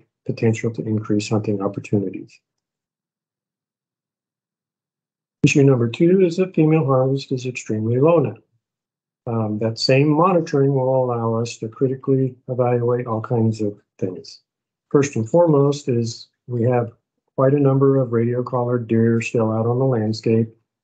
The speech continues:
and have collared over two thousand since, um, the early two thousands. We can go back and look and evaluate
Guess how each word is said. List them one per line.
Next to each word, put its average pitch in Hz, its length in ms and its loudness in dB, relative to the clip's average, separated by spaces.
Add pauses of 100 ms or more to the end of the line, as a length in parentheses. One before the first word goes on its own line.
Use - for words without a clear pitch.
and 110 140 0
have 113 240 0
collared 120 400 2
over 113 160 -2
two 113 220 -4
thousand 131 520 0
since, 117 540 -6
um, 113 480 -2 (480)
the - 80 -2
early 123 320 2
two 117 240 0
thousands. 120 720 -2 (840)
We 143 120 6
can 156 160 2
go 151 180 2
back 135 280 2
and 131 120 0
look 127 200 -2
and 127 280 -2 (300)
evaluate 123 800 0